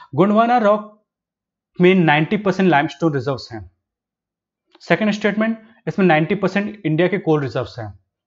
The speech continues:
थर्ड है नाइंटी परसेंट जो फर्टाइल ब्लैक कॉटन सॉइल है वहां पे है,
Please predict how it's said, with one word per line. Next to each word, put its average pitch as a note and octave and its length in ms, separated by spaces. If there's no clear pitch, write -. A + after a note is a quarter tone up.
थर्ड G3 180
है A3 80
नाइंटी E3 260
परसेंट G3 420
जो F#3 260
फर्टाइल F#3 380
ब्लैक F#3+ 280
कॉटन F#3+ 240
सॉइल D3+ 260
है F3 120
वहां C3+ 220
पे D#3+ 120
है, G3+ 300